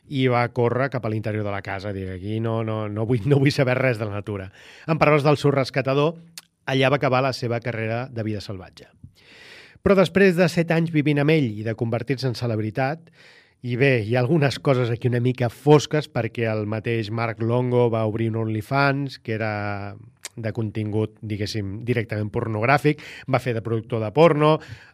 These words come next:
aquí no tenia res a veure el Peanut, eh? Però com que va fer servir la, la popularitat per, per reivindicar una miqueta les seves altres carreres,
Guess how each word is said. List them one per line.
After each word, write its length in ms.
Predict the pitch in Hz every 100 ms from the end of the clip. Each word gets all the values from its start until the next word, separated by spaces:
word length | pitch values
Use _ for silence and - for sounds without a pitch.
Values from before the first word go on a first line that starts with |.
| -
aquí 160 | 104 107
no 140 | 120
tenia 220 | 127 127 113
res 160 | 107
a 60 | 107
veure 160 | 95
el 40 | 92
Peanut, 300 | 110 95 98
eh? 140 | 165
Però 140 | 175 139
com 220 | 139 135
que 140 | 131 135
va 80 | 139
fer 160 | 139
servir 380 | 151 143 143 151 156 156 160 - -
la, 380 | - 127 127 120
la 140 | 123 120
popularitat 720 | 120 135 123 120 120 131 131 -
per, 320 | 127 110 98
per 220 | - 110 101 98 107 104
reivindicar 640 | 104 120 120 117 117 123 120
una 80 | 117
miqueta 800 | 117 127 120 120 113 110 107 104
les 220 | 104 123
seves 320 | 107 107 98
altres 300 | 107 110 113
carreres, 400 | 131 135 143 180